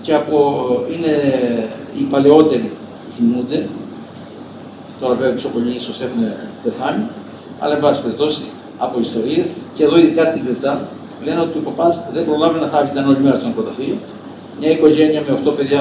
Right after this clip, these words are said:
πεθάναν τα εφτά. Ένα χωριό στο Λασίθ πάνω, αλλά δεν ξέρω αν ήταν εκείνη την περίοδο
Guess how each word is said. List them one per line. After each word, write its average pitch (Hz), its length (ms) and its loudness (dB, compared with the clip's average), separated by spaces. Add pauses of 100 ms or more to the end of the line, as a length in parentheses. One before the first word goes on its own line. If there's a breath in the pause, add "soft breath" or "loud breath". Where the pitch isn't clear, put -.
(320)
πεθάναν 143 380 0
τα 117 60 -2
εφτά. - 400 0 (840)
Ένα 156 240 2
χωριό 156 220 2
στο 160 140 0
Λασίθ 151 380 2
πάνω, 143 380 4 (800)
αλλά 135 120 0
δεν 147 100 -2
ξέρω 147 180 4
αν 135 160 2
ήταν - 180 0
εκείνη - 200 -6
την 123 160 -2
περίοδο 110 340 4